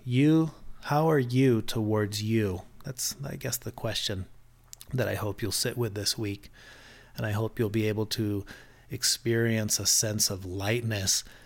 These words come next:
as you start to let go of things, as you start to, um, realize everything has to go in order to have that liberation to fly, uh, like Pema talks about. Um, so that's all I've got for today. Um,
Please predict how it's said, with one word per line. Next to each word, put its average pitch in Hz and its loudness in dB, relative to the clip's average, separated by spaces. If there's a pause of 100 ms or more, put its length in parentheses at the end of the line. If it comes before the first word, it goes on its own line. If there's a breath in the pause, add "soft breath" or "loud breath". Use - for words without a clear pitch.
(140)
as 101 -2
you 98 -2
start 113 2
to 113 0
let 104 -2
go 104 0
of 98 -4
things, 92 -6
as 92 -6
you 92 -6
start 107 0
to, 101 -2 (420 loud breath)
um, 95 -6 (120)
realize 104 0
everything 104 -2
has 101 0
to 101 -6
go 98 -2 (800)
in 110 2
order 104 0
to 101 -2
have 101 -4
that 98 -4
liberation 101 -2
to 117 -8
fly, 95 -4 (540 loud breath)
uh, 95 -10
like 92 -10
Pema 98 -4 (240)
talks - -6
about. 90 -8 (760 loud breath)
Um, 95 -4
so - 2
that's 156 4
all 156 4
I've 147 4
got 147 4
for 139 2
today. 147 4 (360)
Um, 101 -2